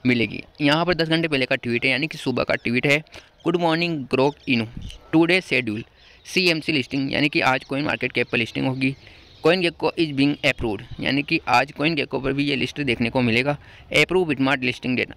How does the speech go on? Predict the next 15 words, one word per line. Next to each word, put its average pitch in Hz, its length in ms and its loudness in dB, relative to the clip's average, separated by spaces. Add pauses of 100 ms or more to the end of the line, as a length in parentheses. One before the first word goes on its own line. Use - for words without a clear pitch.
(140)
आज 156 180 4
Bitmart 135 340 0
की 147 60 -6
तरफ 135 220 0
से 143 100 0
announcement 147 640 -2
हो 139 160 0
जाएगी 143 360 0 (220)
कि 175 80 -2
कौन 156 280 0
सी 175 120 0
date 135 260 0
को 156 140 0
यहाँ 131 240 2
पर 147 220 2